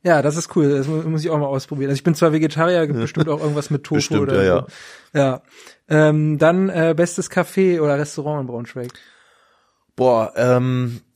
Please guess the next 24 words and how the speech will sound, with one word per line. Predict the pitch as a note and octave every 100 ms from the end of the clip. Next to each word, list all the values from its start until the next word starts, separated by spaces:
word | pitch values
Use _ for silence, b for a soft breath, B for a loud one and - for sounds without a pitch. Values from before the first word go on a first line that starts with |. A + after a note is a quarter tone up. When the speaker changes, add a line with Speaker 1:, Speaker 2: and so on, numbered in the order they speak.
| _
Speaker 2:
also | C3 C3+ A#2+ -
bestes | - A#2 C#3+ - C#3+ C3+ - -
Café. | C3 A#2+ - B2+ C3 B2 G#2 G2 F#2+ -
Ähm, | A#2+ A#2+ A#2 A#2 A#2 G2+
wer | A2+ G#2+
auf | -
Kaffee | - D3 - E3
steht, | D#3+ - C3+ C#3+ C#3
Friedrich-Wilhelm-Straße, | - C3+ B2+ - B2 C#3 C3+ C3 - - A2+ A#2 A#2+ - A#2+ A#2 A2+ A2
hier, | - A2 A2 G#2+
wie | G#2+
heißt | A2+ A#2 -
das, | A2+
dieses, | - A2 G#2+ G2+ -
ähm, | G#2 G#2 G#2 G#2 - B B B -
neuseeländische | A2+ G#2 A#2 B2+ A#2+ G#2 - G#2 G2+ G2+
Speaker 1:
Kapai | D3+ - E3+
Coffee | D#3+ E3 -
House. | C#3
Speaker 2:
Kapai. | C3+ B2+ A#2 F#2+ - -
Also | A2+ A#2 G#2
ganz | A#2+ B2+
ehrlich, | E2+ B2+ C3+ C3+ -
kaffeemäßig. | - G#2+ A#2+ G#2+ G#2+ G#2 G2+ G2